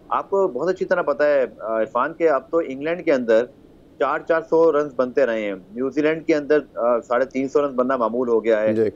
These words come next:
Speaker 1: ऑस्ट्रेलिया के अंदर थ्री हंड्रेड प्लस की विकेटें हैं, वहाँ पर बाउंस बहुत अच्छा है,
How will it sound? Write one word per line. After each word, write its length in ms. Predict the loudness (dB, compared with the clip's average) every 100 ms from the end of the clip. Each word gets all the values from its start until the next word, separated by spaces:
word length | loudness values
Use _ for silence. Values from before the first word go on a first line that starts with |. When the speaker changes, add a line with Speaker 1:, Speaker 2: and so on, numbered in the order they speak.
| -6
Speaker 1:
ऑस्ट्रेलिया 400 | -4 2 4 2
के 100 | 0
अंदर 220 | -2 -2
थ्री 220 | -2 -2
हंड्रेड 200 | 0 0
प्लस 200 | 0 -2
की 120 | 0 -2
विकेटें 340 | -2 -2 -2
हैं, 140 | -4 -8 -20 -20 -6
वहाँ 200 | -4 0
पर 160 | 0 -2
बाउंस 400 | -2 -2 -4 -2
बहुत 160 | -2 -2
अच्छा 260 | -4 -4
है, 180 | -4